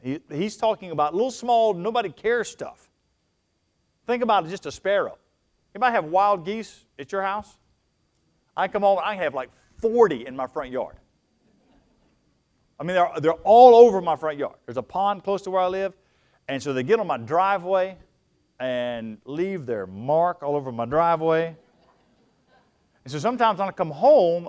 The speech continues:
uh, if they're on the driveway, I speed up, right, hoping that I'll strike one of those geese. I think it's against the law, uh, so I haven't ever done it yet,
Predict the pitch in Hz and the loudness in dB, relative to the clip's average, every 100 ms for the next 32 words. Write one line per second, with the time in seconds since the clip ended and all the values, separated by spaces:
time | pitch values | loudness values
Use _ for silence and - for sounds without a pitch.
0 | - 139 139 139 190 233 226 139 175 240 | -2 0 0 -2 -4 -4 -4 -2 -2 -2
1 | 208 151 165 247 - - - - 247 233 | -2 -6 -6 -6 -8 -16 -14 -6 -2 2
2 | 254 - - _ _ _ _ _ _ _ | 0 -2 -10 _ _ _ _ _ _ _
3 | _ _ _ - 214 202 - 208 262 202 | _ _ _ 0 0 0 0 2 2 0
4 | 170 156 220 - - - 262 262 - 175 | -4 -2 -2 -4 -12 -6 -4 -6 -10 -10
5 | 175 190 185 254 247 - 143 214 233 175 | -8 -10 -12 -16 -18 -12 -10 -6 -6 -6
6 | 170 156 139 156 175 175 - _ _ _ | -8 -10 -4 -2 -2 -2 -6 _ _ _
7 | _ _ _ - 120 117 117 113 123 143 | _ _ _ -10 -6 -4 -6 -4 -2 2
8 | 214 214 175 143 165 180 170 170 156 143 | 2 2 0 2 2 2 -2 -2 -2 -2